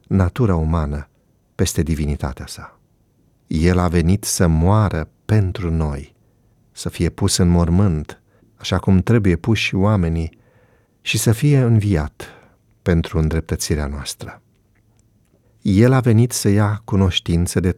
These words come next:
toate ispitele la care este supus fiecare om.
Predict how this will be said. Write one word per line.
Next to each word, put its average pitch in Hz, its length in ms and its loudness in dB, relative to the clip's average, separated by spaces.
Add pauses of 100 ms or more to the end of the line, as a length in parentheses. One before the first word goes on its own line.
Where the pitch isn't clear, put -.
toate 117 300 -2
ispitele 95 640 -2
la 90 140 0
care 90 240 -2
este 90 280 -4
supus - 560 -6 (300)
fiecare 92 540 -2
om. 80 220 -4